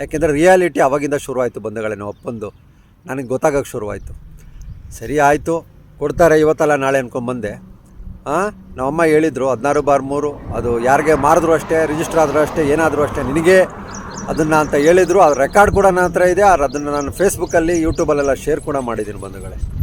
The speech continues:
ಒಂದಲ್ಲ ಎರಡಲ್ಲ ಇದೇ ರೀತಿ ಕಂಟಿನ್ಯೂಸ್ ಆಗಿ ಮೋಸ ಮಾಡಿ, ಮಾಡಿ, ಮಾಡಿ ಮಾಡ್ಕೊಂಬಂದು ಯಾವುದೋ ಒಂದು ಶೋರೂಮ್ ಕೊಟ್ರು. ಆ, ಆಮೇಲೆ ನಾನೇನ್ ಮಾಡ್ದೆ, ಇವ್ರು ಕಡೆಗೆ ನನ್ಗೆ ಎಲ್ಲ ರೀತಿ ಮೋಸ ಮಾಡೇ ಮಾಡ್ತಾರೆ.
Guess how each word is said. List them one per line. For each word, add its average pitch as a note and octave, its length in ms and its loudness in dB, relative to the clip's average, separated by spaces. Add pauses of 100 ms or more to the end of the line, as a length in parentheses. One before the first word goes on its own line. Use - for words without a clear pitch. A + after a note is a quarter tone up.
(600)
ಒಂದಲ್ಲ C3 320 -2
ಎರಡಲ್ಲ A#2+ 360 0
ಇದೇ A#2 340 -2
ರೀತಿ C3 480 -6
ಕಂಟಿನ್ಯೂಸ್ C3 540 -8
ಆಗಿ A#2 260 -8
ಮೋಸ C3+ 160 -4
ಮಾಡಿ, B2 460 -4
ಮಾಡಿ, A#2+ 320 -6
ಮಾಡಿ A2 280 -8
ಮಾಡ್ಕೊಂಬಂದು G#2 640 -12 (760)
ಯಾವುದೋ A2+ 200 -4
ಒಂದು A2+ 140 -4
ಶೋರೂಮ್ A#2 360 -4
ಕೊಟ್ರು. G#2+ 360 -12 (1040)
ಆ, A#2+ 80 -6 (540)
ಆಮೇಲೆ B2+ 360 -4
ನಾನೇನ್ B2 360 -4
ಮಾಡ್ದೆ, A#2 440 -6
ಇವ್ರು A#2 440 -6 (200)
ಕಡೆಗೆ C3+ 260 -4
ನನ್ಗೆ B2 200 -6
ಎಲ್ಲ A2 200 -2
ರೀತಿ A#2+ 280 -8
ಮೋಸ A2 280 -10
ಮಾಡೇ A2 300 -4
ಮಾಡ್ತಾರೆ. G2 440 -6